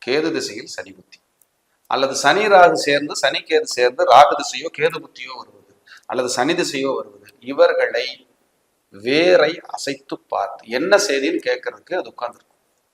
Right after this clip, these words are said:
இவங்க தொழில்ல பாருங்க, நிம்மதியே அடைய மாட்டாங்க.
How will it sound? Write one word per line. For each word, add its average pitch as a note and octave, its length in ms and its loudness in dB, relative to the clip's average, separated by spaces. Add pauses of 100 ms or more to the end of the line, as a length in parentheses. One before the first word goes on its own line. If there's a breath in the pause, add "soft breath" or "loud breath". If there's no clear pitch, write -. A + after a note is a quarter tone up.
(460 soft breath)
இவங்க E3+ 200 0 (140)
தொழில்ல G3+ 460 0
பாருங்க, C3+ 280 -2 (140)
நிம்மதியே D#3+ 720 -8
அடைய - 240 -18
மாட்டாங்க. - 260 -20